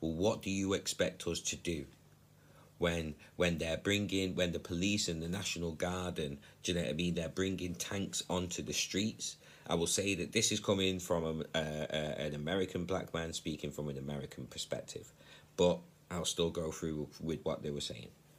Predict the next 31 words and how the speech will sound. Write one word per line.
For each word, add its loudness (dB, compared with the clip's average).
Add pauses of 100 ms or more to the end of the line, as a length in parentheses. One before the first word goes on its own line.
(640)
This 0
black 4
man 0
came 0
up -4
and -4
said, -2
"What 0
do -4
you 2
expect -4
us -4
to -6
do?" -8 (840)
When -2
they're -2
bringing 0
out -2
tanks, -2 (260)
when 2
they're, -2 (120)
when -2
they're -2
bringing -2
out -2
semi-automatic -2
weapons -6
and -8
things -6
like -8
that, -2